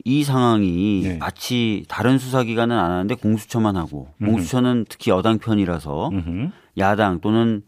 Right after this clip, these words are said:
Speaker 1: 윤석열 후보를 겨냥해서
Speaker 2: 음.
Speaker 1: 정치적 목적을 가지고 했다라고 규정하고 막 공세를 펼치는 부분에 대해서는 이해하기가 좀 어려운 부분이 있다는 말씀을 계속 드리는 거예요.
Speaker 2: 음.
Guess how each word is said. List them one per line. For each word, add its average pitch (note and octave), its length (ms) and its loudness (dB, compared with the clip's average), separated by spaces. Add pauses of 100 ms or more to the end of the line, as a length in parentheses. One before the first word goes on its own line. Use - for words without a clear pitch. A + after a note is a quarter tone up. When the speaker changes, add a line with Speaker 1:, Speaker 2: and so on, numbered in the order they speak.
(120)
Speaker 1:
윤석열 A#2 400 4
후보를 C#3 680 -2 (580)
겨냥해서 G#2 760 2
Speaker 2:
음. G2 220 -10
Speaker 1:
정치적 A#2+ 420 0
목적을 C#3+ 460 0
가지고 A2+ 280 -4
했다라고 A2+ 540 -2
규정하고 G2+ 540 0
막 - 160 -8
공세를 A2+ 420 2
펼치는 A2 420 -2
부분에 F2+ 360 -2
대해서는 F2 260 -4
이해하기가 F#2 440 -4
좀 G#2+ 180 -4
어려운 F#2+ 320 0
부분이 F#2+ 340 -2
있다는 A2 480 0
말씀을 F2+ 300 -6
계속 F2 180 -12
드리는 G2+ 340 -2
거예요. D2+ 380 -8
Speaker 2:
음. G#2 420 -4